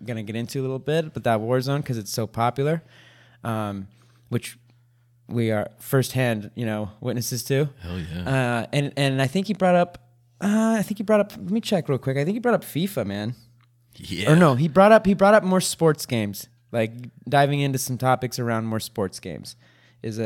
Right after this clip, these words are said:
Speaker 1: exactly
Speaker 2: There you
Speaker 1: what
Speaker 2: go.
Speaker 1: uh, yeah, is that, is exactly what Francisco mentioned.
Speaker 2: I,
Speaker 1: But, uh,
Speaker 2: dude, I feel his pain. I've tried to get you to play sports games, uh, with me, and I, I can't. I feel like fifa's the perfect one.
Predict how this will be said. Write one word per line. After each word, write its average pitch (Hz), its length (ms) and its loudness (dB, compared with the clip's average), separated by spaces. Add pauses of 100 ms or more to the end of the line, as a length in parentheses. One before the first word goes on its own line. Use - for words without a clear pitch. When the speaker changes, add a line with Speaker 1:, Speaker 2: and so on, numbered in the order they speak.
(120)
Speaker 1:
exactly 110 480 -4
Speaker 2:
There 101 60 -8
you 104 40 -8
Speaker 1:
what 98 200 -8 (600)
Speaker 2:
go. 110 60 -8
Speaker 1:
uh, 101 260 -6 (340)
yeah, 117 380 -4
is 113 120 -8
that, 120 260 -6
is 113 160 -12
exactly 117 380 -10
what 117 120 -14
Francisco 117 600 -14
mentioned. 117 500 -12 (640)
Speaker 2:
I, 127 120 -14
Speaker 1:
But, 127 340 -4
uh, 123 240 -6
Speaker 2:
dude, 110 200 -4
I 117 40 -6
feel 120 200 -6
his 95 120 -8
pain. 107 380 -4
I've 107 160 -6
tried 98 220 -8
to 90 60 -14
get 98 200 -10
you 90 100 -12
to - 80 -18
play 90 160 -6
sports - 380 -12
games, 90 440 -12 (160)
uh, 87 120 -12
with 110 260 -10
me, 98 180 -8
and 98 120 -14
I, 95 100 -12 (180)
I 92 80 -14
can't. 92 300 -10 (320)
I 101 40 -10
feel 101 180 -10
like - 80 -10
fifa's 104 400 -8
the - 80 -18
perfect 95 400 -10
one. 95 280 -8